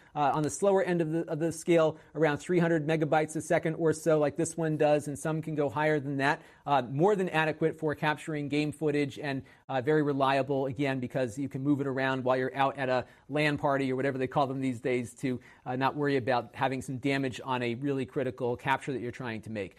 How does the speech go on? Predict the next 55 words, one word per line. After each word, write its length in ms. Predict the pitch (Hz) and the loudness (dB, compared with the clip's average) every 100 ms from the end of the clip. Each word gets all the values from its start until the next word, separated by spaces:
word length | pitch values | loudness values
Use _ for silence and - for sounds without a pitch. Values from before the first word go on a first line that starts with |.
| - 151 | -12 0
Another 220 | 202 254 | 2 4
area 240 | 208 202 185 | 2 2 4
that 120 | 175 | 4
I 40 | |
use 240 | 170 185 - | 4 2 0
these 220 | 190 - | -4 0
for 280 | 185 185 185 | 2 4 4
is 240 | 160 156 | 0 0
for 140 | 175 | -2
running 360 | 147 165 175 170 | 0 2 2 0
operating 560 | 170 214 180 160 139 131 | 0 2 2 2 0 -2
systems. 480 | - 127 - 147 151 | -2 -4 -2 -6 -2
So 100 | 160 | 0
on 80 | 147 | 2
my 140 | 139 | 2
Mac, 300 | 143 185 190 | 2 2 4
I 60 | 151 | 2
often 260 | 165 156 | 2 -2
boot 200 | 127 175 | 0 2
it 80 | 170 | 4
up 140 | 165 | 2
into 200 | 170 151 | 0 -2
Windows, 540 | 139 170 196 214 247 170 | 0 0 2 4 2 0
and 260 | 156 147 - - - | -2 -2 -4 -14 0
I 100 | 147 | 0
do 220 | - 202 | 2 0
that 320 | 175 190 160 | 2 2 2
by 200 | 151 139 | 2 2
using 420 | 156 135 143 165 160 | 2 0 0 0 0
an 80 | |
external 500 | 131 143 - 131 156 135 | 0 -2 -2 -2 0 0
S 180 | 131 160 | 0 0
S 180 | 143 | -2
D 200 | - 240 | 0 0
because 300 | 120 117 139 | 0 -2 -2
they 200 | 135 139 | 0 0
are 220 | 143 139 135 | 2 2 2
just 260 | 262 - | 0 0
about 300 | 254 196 190 | 2 2 2
as 140 | 170 - | -2 0
fast 360 | 165 175 - | 2 2 0
as 140 | 160 143 | -2 0
an 80 | |
internal 420 | 156 160 180 170 147 | -2 -2 -2 -2 2
hard 220 | 160 151 | 0 2
drive 260 | 160 156 | 2 2
might 240 | 151 156 156 | 0 -2 -2
be. 140 | 160 | 0
Not 300 | 151 180 147 | 0 0 -2
some 100 | 180 | -2
of 60 | 151 | 0
the 60 | 143 | 2
newer 320 | 180 190 151 | 4 4 4
ones, 340 | 135 143 143 | 0 0 0
but, 240 | 131 170 | 2 2